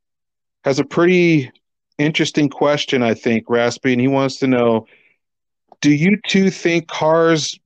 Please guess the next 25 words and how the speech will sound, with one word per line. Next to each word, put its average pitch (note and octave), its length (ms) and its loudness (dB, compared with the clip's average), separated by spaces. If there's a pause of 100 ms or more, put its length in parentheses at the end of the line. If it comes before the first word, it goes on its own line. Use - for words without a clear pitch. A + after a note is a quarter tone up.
breakdown C3 960 0 (180)
was C3+ 220 -2
a C3+ 60 2
performance D3+ 720 -2
for - 140 -2
the C3 100 2
media? C#3 340 2
I'm C3 100 2
assuming C3+ 400 0
the, A#2+ 180 0 (320)
the C3 100 0
emotional B2 420 0
press A#2+ 340 -4
conference A2 580 -6
is A2 140 -10
what A2+ 140 -2
he's G#2+ 200 -6 (140)
referring A2+ 420 -4
to G#2+ 160 -8
here. G#2 300 -2 (1080)
Do C#3+ 100 2
you E3 140 2
two F#3+ 200 0
think E3+ 220 -2
Carr's D3+ 500 -2